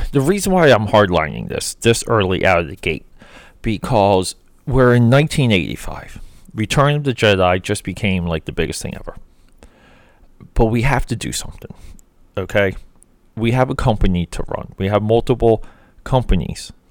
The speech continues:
We have a, an entity. Star Wars is over. Now, we're attempting with Kenner to forward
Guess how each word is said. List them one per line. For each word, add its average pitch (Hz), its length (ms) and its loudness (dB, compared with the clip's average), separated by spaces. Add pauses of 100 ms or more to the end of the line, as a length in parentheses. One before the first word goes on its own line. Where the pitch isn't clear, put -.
(200)
We 95 120 -2
have 98 320 -4
a, 107 80 0 (260)
an 107 240 0
entity. - 560 -2 (1040)
Star 120 440 2
Wars 147 480 4
is 95 280 0 (100)
over. 135 500 4 (840)
Now, 104 400 2 (580)
we're 110 180 2
attempting 117 640 2 (840)
with 110 260 0
Kenner 123 460 4 (640)
to 117 360 0
forward 165 600 -4